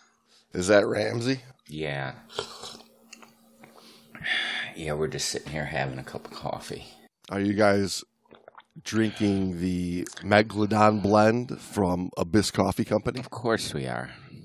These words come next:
Speaker 1: People, go over to abyss coffee co dot com and order a bag of Megalodon. It comes from the depths of the oceans, I hope you know.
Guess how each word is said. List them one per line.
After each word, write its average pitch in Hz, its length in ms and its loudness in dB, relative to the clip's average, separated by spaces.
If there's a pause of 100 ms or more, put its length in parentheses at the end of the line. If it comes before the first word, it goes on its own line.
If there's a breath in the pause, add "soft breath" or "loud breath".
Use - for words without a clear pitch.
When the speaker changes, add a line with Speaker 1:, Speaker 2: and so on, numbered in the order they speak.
(180 loud breath)
Speaker 1:
People, 175 680 4 (920)
go 151 180 12
over 156 180 10
to 156 160 8
abyss 147 240 8
coffee 147 320 6
co 135 160 8
dot 131 180 8
com 139 420 6 (120)
and 101 180 -2
order 127 440 6
a 131 180 2
bag 87 640 2
of 87 520 -2 (560)
Megalodon. 151 920 10 (340)
It - 180 -8
comes 147 540 6
from 101 180 -4
the 95 100 -4
depths 120 400 2
of 107 100 -2
the 101 140 2
oceans, 101 460 2
I 76 80 -6
hope 76 200 -8
you 71 60 -8
know. 85 200 -14